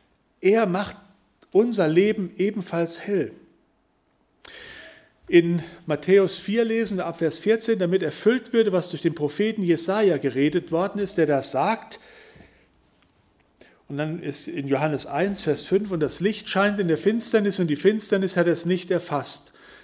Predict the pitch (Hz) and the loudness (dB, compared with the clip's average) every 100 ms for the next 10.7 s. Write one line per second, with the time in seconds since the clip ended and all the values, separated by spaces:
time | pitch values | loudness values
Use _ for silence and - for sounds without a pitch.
0 | _ _ _ - - - 160 214 220 - | _ _ _ -20 -20 -10 2 2 2 -4
1 | - _ _ _ _ _ _ _ - 151 | -10 _ _ _ _ _ _ _ -4 0
2 | 196 208 - 151 156 233 - 208 185 185 | 0 0 0 -2 0 -2 -2 2 4 4
3 | 196 - 160 175 156 147 196 226 - 190 | 0 -2 0 0 0 4 4 4 0 -4
4 | - 185 185 160 - 160 175 233 226 185 | 0 0 0 -2 -6 -2 0 2 0 0
5 | 196 185 190 165 151 143 143 - 117 - | 0 -2 -4 0 2 2 0 -4 -10 -10
6 | _ _ - - - 143 180 214 208 - | _ _ -20 -20 -14 -4 -2 0 -2 2
7 | 185 226 214 190 185 165 196 233 180 185 | 2 2 2 2 2 -2 0 0 0 2
8 | 202 196 - 170 165 185 208 214 196 - | 2 2 2 0 0 -4 -2 -4 -6 -10
9 | - 190 143 156 156 165 151 139 - 180 | -20 -12 -6 -4 0 0 0 -4 -2 0
10 | 185 160 - - 165 180 | 0 -2 -6 -2 0 -2